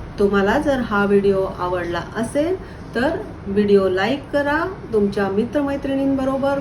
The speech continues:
कुटुंबाबरोबर शेअर करा, माझ्या चॅनलला सबस्क्राईब करा आणि असेच छान छान व्हिडिओज आणि वेगवेगळ्या सिरीज घेऊन भेटूया पुढच्या भागात.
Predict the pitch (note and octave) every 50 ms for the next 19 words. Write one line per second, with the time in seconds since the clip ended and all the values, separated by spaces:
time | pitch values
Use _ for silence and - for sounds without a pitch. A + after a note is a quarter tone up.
0 | C#4 - A#3 G3+ G3+ G#3+ G#3+ G#3+ A3+ B3 B3 A#3 A#3 A#3 A3+ A3 A3 G#3+ G3+ G3
1 | - G3 G3 G#3+ A#3+ C4 - C4+ C4+ C#4+ D#4 G4 - - - - - - - -
2 | G3+ G#3 G3+ G#3+ G3+ G#3+ G3+ G3 G3 G3 G3+ A3 C4+ E4+ E4 - D4 B3+ - -
3 | - - A#3 G#3 F#3+ F#3 - - F#3 E3 D#3+ D#3 D#3 - - - - - - F#3
4 | G#3 G#3+ A#3 G#3+ - G#3 - - D4+ E4 D#4+ - - C4+ A3+ A3 A3 G#3 A3+ G#3
5 | G3+ G3+ G3 F#3 F3+ F3+ G3+ A#3 D4 E4 D4+ - - - - F#3+ F#3 F#3+ G#3+ A#3+
6 | A#3 G#3+ G3+ F#3+ F#3+ F#3+ F#3+ G3 G#3 G#3+ G#3+ - - A3 G#3+ G#3 C4+ C#4+ C4+ -
7 | - A3 G3 G3+ A#3+ D#4 F4 E4+ B3 G#3 G3+ - - F3+ F3+ G3+ C4+ - - -
8 | A3+ G3+ G3+ - F3+ E3 D#3+ D#3 D3+ C#3+ C#3+ C#3+ -